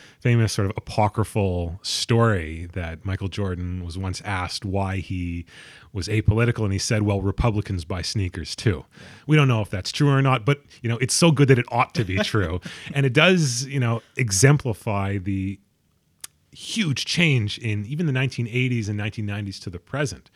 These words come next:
Speaker 1: So I think a lot of these athletes look out into the world, especially black athletes, women athletes, and see that there's an opportunity for voice in the system, right? They're not necessarily controlled by their teams as rigidly as they once were.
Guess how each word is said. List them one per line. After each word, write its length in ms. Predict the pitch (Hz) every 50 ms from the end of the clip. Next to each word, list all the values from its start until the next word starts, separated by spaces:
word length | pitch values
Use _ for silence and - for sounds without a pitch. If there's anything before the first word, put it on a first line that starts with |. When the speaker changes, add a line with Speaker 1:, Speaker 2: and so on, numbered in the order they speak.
| - - - - - - - - -
Speaker 1:
So 180 | - - 151 131
I 60 | 120
think 200 | - 190 208 139
a 60 | 123
lot 280 | 120 113 127 139 147 160
of 80 | 147
these 180 | 120 117 104 95
athletes 880 | 107 120 131 139 135 - - 98 90 85 95 - - - - - -
look 180 | 110 104 98 -
out 160 | 107 104 101
into 180 | 101 95 - -
the 120 | 87 92
world, 580 | 92 95 120 147 139 98 78 76 98 104 120 - -
especially 1080 | 104 - - - - - 156 175 - - - 160 143 127 113 104 101 92 87 87 - _ _ _ _ _ _ -
black 320 | - 101 113 120 123 - 127
athletes, 680 | 123 120 117 - - 127 120 120 123 120 - - -
women 320 | - 87 107 123 127 131 123
athletes, 720 | 117 120 123 120 - - 123 120 131 139 - - - - - - - - - - - -
and 160 | 117 120 117
see 160 | - - 175
that 140 | 170 165 143
there's 180 | 143 131 -
an 80 | 135 123
opportunity 800 | 110 123 131 - 123 - - - 120 120 120 113 104 101 98 104
for 380 | - - - 107 95 98 98
voice 680 | 90 90 85 85 110 107 104 - - - - - - - -
in 100 | - 92
the 80 | 87 80
system, 540 | - - 110 95 - - - - - - _ _ _ _ _ _ -
right? 180 | - 107 123 107
They're 120 | 107 104
not 300 | 110 113 120 120 - _ _ _ _ _ _ _ _ _ _ _ _ -
necessarily 960 | 120 110 117 110 - - - - - 107 113 117 120 120 120 120 117 110 107
controlled 420 | 101 - - 104 - - 117 110 107
by 140 | 101 98 92
their 80 | 82
teams 460 | 80 - - - 135 139 143 139 110
as 160 | 110 92 87 90
rigidly 400 | 98 120 113 113 101 113 117 107
as 140 | 104 92
they 100 | - 101
once 340 | 95 92 92 87 82 - -
were. 300 | 101 107 110 117 120 117